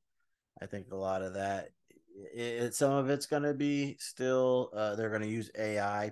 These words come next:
to further it, but you're still gonna need, like, those super smart people. But I'm t-, that's super smart people, you know what I mean? So what are regular people? What majors are they gonna do? Um,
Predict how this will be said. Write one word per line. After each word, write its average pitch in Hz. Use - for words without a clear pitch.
to 107
further 110
it, 139
but 110
you're 107
still 107
gonna 101
need, 101
like, 95
those 92
super 92
smart 95
people. 98
But 120
I'm 180
t-, 226
that's 165
super 175
smart 185
people, 101
you 110
know 117
what 113
I 113
mean? 123
So 123
what 175
are 131
regular 143
people? 165
What 110
majors 117
are 92
they 107
gonna 131
do? 139
Um, 104